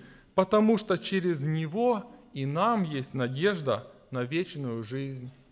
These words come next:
с Богом. Я хочу закончить проповедью также словами апостола Павла, второе Коринфянам пять пятнадцать. "А Христос за всех умер,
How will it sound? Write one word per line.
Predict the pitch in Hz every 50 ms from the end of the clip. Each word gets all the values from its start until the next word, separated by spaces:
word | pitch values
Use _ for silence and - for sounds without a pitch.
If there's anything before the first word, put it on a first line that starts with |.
| _ _ -
с | 117 113 113
Богом. | 117 120 131 120 107 95 95 67 58 - - _ _ _ _ _ _ _ _ _ _ _ _ _ _ _ _ _ _ _ _ _ _ _ _ _ -
Я | 147
хочу | 139 135 143 131 - 135
закончить | 120 131 127 131 139 127 113 - 120 -
проповедью | - 156 175 185 185 165 143 127 117 110 107 107 - - _ _ _ _ _ -
также | 214 208 160 151 160 139
словами | - 151 139 147 160 165 160 147
апостола | 139 135 135 151 147 139 - 147 135 123 127
Павла, | 127 - 180 190 202 190 185 175 151
второе | - - 156 147 151 147 127
Коринфянам | 139 - 143 139 165 175 170 - 156 147 147 143 139
пять | 135 151 147 139 135 135 - -
пятнадцать. | 143 135 - 131 123 113 110 - - - - - - _ - - - - - - -
"А | - 190 196
Христос | - 226 226 220 - - - 254 262 269 254 -
за | 170 143 147 214 220
всех | 220 - - 240 240 214 - - - -
умер, | 214 208 196 170 151 131 117 110 -